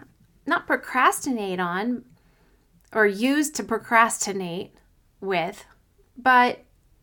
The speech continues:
just passive action. Sometimes we think that there are a lot of things we have to do before we start doing the thing that we want to do. And I understand that,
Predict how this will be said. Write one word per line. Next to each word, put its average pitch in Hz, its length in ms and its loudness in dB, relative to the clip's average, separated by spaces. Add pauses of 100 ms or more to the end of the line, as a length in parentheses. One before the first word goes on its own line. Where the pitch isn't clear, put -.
(140)
just 339 380 -4
passive 254 580 2
action. 311 580 0 (600)
Sometimes 320 680 -2
we 240 140 -4
think 220 380 -4
that 214 160 -4
there 190 180 0
are 180 120 2
a 180 80 -4
lot 302 520 6
of 311 120 -4
things 254 520 -2 (140)
we 214 260 0
have 240 280 -4
to 208 120 -8
do 180 680 -2 (500)
before 285 460 2
we 392 100 4
start - 380 -2
doing 233 500 -2
the 269 100 -6
thing 214 360 -4
that - 120 -12
we 226 120 -6
want 180 280 -6
to 185 120 -8
do. 208 400 -2 (100)
And 208 340 -4 (360)
I 277 240 0
understand 240 880 -4
that, 302 320 -4